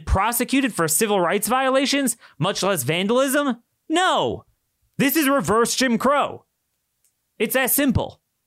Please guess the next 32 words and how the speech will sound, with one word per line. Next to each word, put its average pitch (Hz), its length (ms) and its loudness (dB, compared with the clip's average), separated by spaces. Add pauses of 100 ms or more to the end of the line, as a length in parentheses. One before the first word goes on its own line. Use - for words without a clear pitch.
(880)
Everyone 262 480 2
knows 240 300 2
they 208 120 2
would 196 180 2
never 233 440 2
do 214 220 0
this 143 320 -2 (260)
if 175 140 -4
the 180 80 0
shoe 214 220 2
were 185 160 2
on 160 100 0
the 147 220 -2
other 143 240 -2
foot. - 240 -6 (200)
And 170 100 -2
as 170 140 -2
I've 160 140 -2
said 277 240 0
before, 247 640 0 (280)
the 185 140 0
dream 254 560 0
of 226 180 -2
Doctor 226 380 -2
King 151 480 -2 (240)
was 190 160 2
that 185 160 0
everyone 247 300 0
would 240 100 0
be 233 120 0
treated 240 280 0
equal, 180 480 -2